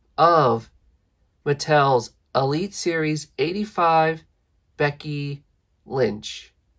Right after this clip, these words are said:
Tell me, what do you guys think? And when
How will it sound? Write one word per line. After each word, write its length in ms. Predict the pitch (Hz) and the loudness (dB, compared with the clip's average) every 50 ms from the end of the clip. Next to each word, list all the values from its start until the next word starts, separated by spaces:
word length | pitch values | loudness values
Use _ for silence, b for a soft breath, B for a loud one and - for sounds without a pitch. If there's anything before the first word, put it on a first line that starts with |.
| _ _ _ _ _ _ _ _ _ _ _ _ _ _ _ _ - | _ _ _ _ _ _ _ _ _ _ _ _ _ _ _ _ -12
Tell 280 | - - 185 175 175 170 | 0 6 8 8 8 8
me, 260 | 151 123 107 - - _ _ _ _ _ _ _ - | 8 4 2 0 -6 _ _ _ _ _ _ _ -4
what 120 | - 143 | 0 2
do 60 | 170 | 4
you 80 | 214 220 | 4 6
guys 280 | 190 160 123 117 - - | 6 6 4 4 2 0
think? 420 | - 110 104 - - - - _ _ _ _ - - _ _ _ _ - | 0 0 0 -2 -8 -14 -16 _ _ _ _ -10 -10 _ _ _ _ 0
And 260 | 156 151 160 156 151 | 2 2 2 2 2
when 380 | 165 170 170 170 165 165 160 | 2 2 4 2 2 0 -6